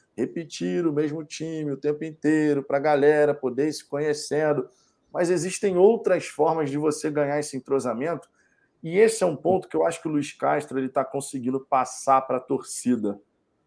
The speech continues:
Quando todos os jogadores, e os jogadores já falaram sobre isso, o Dele Piatti, no-, nosso, <laughs> o nosso Dele Piatti,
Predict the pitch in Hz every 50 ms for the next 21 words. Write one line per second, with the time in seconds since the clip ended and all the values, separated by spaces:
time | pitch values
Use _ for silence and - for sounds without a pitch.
0 | _ _ _ _ _ _ _ _ _ _ _ _ _ _ _ _ _ - 165 185
1 | 185 190 - - - 233 277 311 392 277 220 226 208 156 180 208 196 196 170 139
2 | 120 139 139 135 135 131 151 151 139 190 190 175 151 190 - 147 143 185 190 -
3 | 185 165 151 156 156 143 139 - 139 127 113 113 135 143 139 - - 120 - 131
4 | 127 113 113 139 147 170 165 - - - 151 139 139 139 120 113 107 95 92 87
5 | 80 - _ _ _ _ _ _ _ - 113 123 135 131 127 123 139 - - -
6 | 147 143 127 147 139 131 147 170 165 - 170 139 123 196 196 190 185 165 - -
7 | 190 185 180 175 156 139 123 110 113 117 101 - -